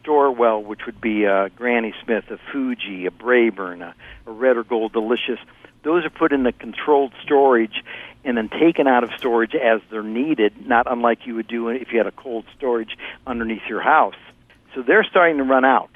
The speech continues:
which is kind of planned obsolescence as you want 'em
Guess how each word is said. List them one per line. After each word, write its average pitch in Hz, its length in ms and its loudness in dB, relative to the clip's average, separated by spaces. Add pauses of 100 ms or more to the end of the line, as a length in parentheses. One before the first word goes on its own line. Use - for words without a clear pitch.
(300)
which - 180 -16
is 107 80 -20 (100)
kind 123 140 -2
of 104 200 0
planned 123 380 0
obsolescence 113 760 0 (440)
as 120 180 -2
you 117 100 -6
want 127 260 2
'em 127 120 -2